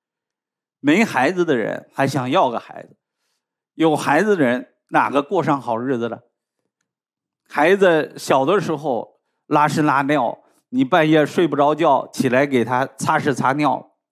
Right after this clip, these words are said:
喂奶。大了，这个开始不听话了，跟你斗嘴。啊，你老了，惨了，你没有自由了，全得听他的。你看，儿女就是你的债吗？眼前的债吗？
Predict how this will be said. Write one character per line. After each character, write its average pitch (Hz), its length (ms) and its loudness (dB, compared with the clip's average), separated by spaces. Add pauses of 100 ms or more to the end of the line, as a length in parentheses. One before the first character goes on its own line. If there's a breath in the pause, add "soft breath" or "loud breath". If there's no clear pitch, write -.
(720)
喂 151 220 2
奶。 87 360 -6 (1040)
大 202 260 4
了， 101 360 -4 (260)
这 151 120 2
个 131 140 4
开 147 240 0
始 127 240 -2
不 143 140 -6
听 143 220 -2
话 131 240 2
了， 95 220 -4
跟 147 160 -2
你 139 60 0
斗 143 240 -2
嘴。 - 380 -14 (880)
啊， 92 400 -2 (140)
你 175 160 -2
老 165 280 4
了， 160 300 2
惨 131 260 -2
了， 120 360 0 (140)
你 135 200 0
没 143 160 6
有 160 140 4
自 151 240 -4
由 117 140 0
了， 120 180 -2
全 135 220 -2
得 156 120 0
听 123 240 -2
他 107 220 -12
的。 - 120 -20 (1040)
你 285 80 2
看， 254 140 4
儿 214 280 4
女 226 200 0
就 240 200 2
是 220 120 -2
你 185 140 0
的 151 140 2
债 185 260 0
吗？ 147 240 -12
眼 156 220 0
前 151 200 0
的 190 80 -4
债 185 220 -2
吗？ 160 160 -10